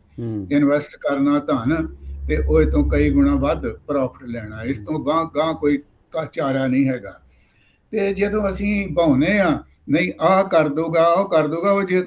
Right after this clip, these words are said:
Speaker 2: ਅਵਲ ਤਾਂ ਉਹ ਜਾ ਕੇ ਉੱਥੇ ਲੂਣ ਦੀ ਖਾਣ 'ਚ ਸਾਰੇ ਲੂਣ ਹੀ ਹੋ ਜਾਂਦੇ ਆ।
Speaker 1: ਹੂੰ।
Speaker 2: ਆਖਰੀ ਪਨਾਹਗਾਹ ਜਿਹੜੀ ਆ ਬਦਮਾਸ਼ਾਂ ਦੀ, ਉਹ ਕਹਿੰਦੇ ਸਿਆਸਤ ਕਹਿੰਦੇ ਆ ਅੰਗਰੇਜ਼ੀ ਵਾਲੇ।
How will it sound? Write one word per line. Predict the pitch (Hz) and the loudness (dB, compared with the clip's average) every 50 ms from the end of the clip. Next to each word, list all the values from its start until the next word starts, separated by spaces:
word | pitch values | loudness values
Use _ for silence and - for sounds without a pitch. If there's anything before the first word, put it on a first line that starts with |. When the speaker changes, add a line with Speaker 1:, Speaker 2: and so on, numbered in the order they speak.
| - _ _ _ _ - 151 | -4 _ _ _ _ -2 -2
Speaker 2:
ਅਵਲ | 151 151 165 170 170 170 | 0 2 2 0 0 0
ਤਾਂ | 175 170 175 175 | 0 2 2 2
ਉਹ | 170 175 175 165 160 - - _ _ - 143 | 4 4 2 2 0 -2 -6 _ _ -12 -6
ਜਾ | 120 143 147 151 151 | -2 0 0 2 0
ਕੇ | 151 151 160 | 0 0 0
ਉੱਥੇ | 156 156 156 160 160 | 0 0 0 0 -2
ਲੂਣ | 156 151 147 143 147 143 143 | 0 2 4 4 4 4 4
ਦੀ | 147 160 156 | 2 0 -4
ਖਾਣ | 156 143 147 143 143 143 | -2 -2 0 2 0 0
'ਚ | 139 143 | 0 -4
ਸਾਰੇ | 127 - 147 139 143 147 147 | -6 -4 -2 0 2 2 2
ਲੂਣ | 143 139 135 135 131 | 2 4 4 4 4
ਹੀ | 147 156 | 4 2
ਹੋ | 147 131 | 0 -2
ਜਾਂਦੇ | 117 113 113 113 110 110 117 120 | -2 -4 -4 -4 -4 -4 -4 -4
ਆ। | 117 123 | -4 -4
Speaker 1:
ਹੂੰ। | 123 120 117 117 113 107 104 104 139 | -6 -8 -8 -8 -8 -10 -8 -4 -2
Speaker 2:
ਆਖਰੀ | 135 139 143 139 143 160 151 | 0 0 0 -2 -2 -2 -4
ਪਨਾਹਗਾਹ | 156 - - 143 151 160 170 165 156 147 147 147 | -4 -4 -6 -2 0 2 2 2 2 2 2 2
ਜਿਹੜੀ | 143 147 147 139 139 143 135 | 2 0 0 0 2 2 0
ਆ | 127 120 113 - _ _ _ _ _ - | 0 -2 -4 -8 _ _ _ _ _ -10
ਬਦਮਾਸ਼ਾਂ | - 135 135 147 143 139 135 135 127 - 139 135 135 | -6 -2 0 0 2 2 2 0 -2 -2 -2 0 2
ਦੀ, | 131 135 143 | 4 4 2
ਉਹ | 139 135 | 2 0
ਕਹਿੰਦੇ | 135 135 131 135 135 131 | -2 -2 0 0 0 -2
ਸਿਆਸਤ | 123 - 147 127 117 117 113 - - 131 127 127 _ _ _ _ - - 131 | -4 -6 -6 -4 -4 -4 -6 -8 -10 -10 -10 -10 _ _ _ _ -14 -10 -10
ਕਹਿੰਦੇ | 135 _ _ - 131 127 131 127 135 127 | -10 _ _ -4 0 0 0 0 0 0
ਆ | 120 | 0
ਅੰਗਰੇਜ਼ੀ | 120 117 120 120 120 113 117 123 123 | -2 -4 -2 -4 -4 -2 -2 -2 -2
ਵਾਲੇ। | 117 117 110 113 131 | -2 -2 -2 -2 -4